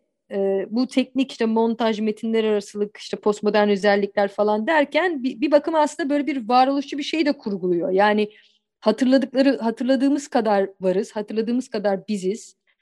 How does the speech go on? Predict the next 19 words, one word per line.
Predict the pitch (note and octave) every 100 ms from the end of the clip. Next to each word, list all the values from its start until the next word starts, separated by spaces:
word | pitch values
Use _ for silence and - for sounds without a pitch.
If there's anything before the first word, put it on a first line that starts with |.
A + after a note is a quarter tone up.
| _ _
E, | F#3 F#3+
kimliğimiz, | - A#3 A#3 A#3 A#3 A3+
kim | - B3
olduğumuz, | A#3 A3+ A3 A3 A3 A3+ G3+ - - -
e, | F#3+ F#3+ F#3+ F#3
bunlarla | G#3+ A3 A3+ A3 A3
çok | A#3+ G3
doğrudan, | G#3+ G#3 G3+ G3+
hatırladıklarımız | F#3+ G3+ G3+ G#3+ G#3
çok | A3 A3
doğrudan | G#3 G3+ G#3 A3
ilişkili. | G3+ G3 - G3 F3 A3+ _ _ _
Hatırlamadığımız | A3+ A3+ C4+ C#4 C#4 C4 B3+
zaman | A#3 B3+ B3+ B3
ne |
oluyor | B3+ B3+ A#3 F#3+
o | F#3
zaman? | F#3+ F3+ F3+
Hani, | F3+ F#3+ F#3+